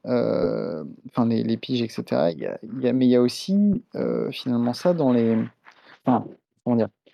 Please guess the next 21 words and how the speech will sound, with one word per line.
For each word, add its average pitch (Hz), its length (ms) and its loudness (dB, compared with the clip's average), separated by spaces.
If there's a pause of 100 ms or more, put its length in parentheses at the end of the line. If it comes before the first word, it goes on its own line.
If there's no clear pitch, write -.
(140)
Du 123 80 -6
côté 147 220 2
indé, 151 320 4
c'est 151 200 -6
pas 180 100 4
vraiment 180 260 0
que 175 60 -8
c'est 131 100 -2
les 123 120 2
jeux 135 100 0
pas 131 160 0
publiés, 160 460 0
c'est 120 160 -4
qu'en 123 160 -4
fait, 175 260 -4
il - 20 0
y - 20 0
a 120 40 -4
des 117 100 -2
choses 185 420 0
que, 135 100 -6